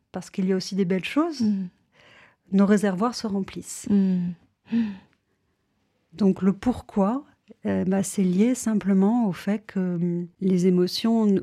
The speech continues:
Speaker 1: n-, nous remplissent et nous les voyons ou pas,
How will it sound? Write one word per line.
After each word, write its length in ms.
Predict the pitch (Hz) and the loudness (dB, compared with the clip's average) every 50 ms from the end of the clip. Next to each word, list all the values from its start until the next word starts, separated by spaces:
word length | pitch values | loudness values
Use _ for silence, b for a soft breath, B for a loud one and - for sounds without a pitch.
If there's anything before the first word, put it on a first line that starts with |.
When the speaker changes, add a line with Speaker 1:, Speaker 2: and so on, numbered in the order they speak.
| - 180 | 0 -4
Speaker 1:
n-, 240 | 180 - - - - - 185 | -6 -6 -6 -12 -12 -6 0
nous 280 | 190 190 190 220 240 | 2 4 6 6 6
remplissent 760 | 220 202 202 190 196 - - 214 247 294 - - - - - - _ _ _ _ _ _ _ _ - | 4 2 0 0 -2 -4 -4 -2 -2 -2 -4 -8 -10 -10 -12 -14 _ _ _ _ _ _ _ _ -6
et 480 | - 190 185 190 185 185 185 185 175 - - - - - - 82 - - - - - | -2 0 2 2 2 2 2 0 -2 -4 -8 -18 -20 -16 -14 -14 -14 -12 -14 -16 -16
nous 420 | - - - - - 185 185 185 185 | -14 -10 -8 -6 -2 0 2 2 4
les 120 | 175 185 | 2 2
voyons 320 | 160 175 175 170 180 175 170 | 2 2 2 2 2 2 2
ou 80 | 160 | 0
pas, 320 | 156 - 190 226 262 269 | -4 -4 -4 -4 -4 -6